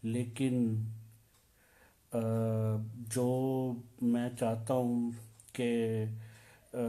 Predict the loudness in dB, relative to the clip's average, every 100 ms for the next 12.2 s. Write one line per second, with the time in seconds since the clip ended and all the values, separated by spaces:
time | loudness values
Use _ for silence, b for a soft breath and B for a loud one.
0 | 0 0 -2 2 2 4 4 2 2 4
1 | 4 6 6 6 4 4 4 4 2 0
2 | 0 0 -2 0 0 0 0 0 0 0
3 | 0 0 0 0 0 -2 -2 -2 -4 -2
4 | -2 -2 -4 -2 0 0 0 0 -2 -4
5 | -8 -6 -6 -8 B B B B B B
6 | B 2 2 4 2 2 0 0 -2 -2
7 | 0 0 2 2 0 -4 -12 -20 -20 _
8 | _ _ _ -16 -2 -2 2 2 2 0
9 | -2 0 0 2 2 2 -6 -16 -8 -8
10 | -4 -2 0 -2 -4 -6 -6 -6 -4 -4
11 | -6 B B B B B B B B -6
12 | -2 0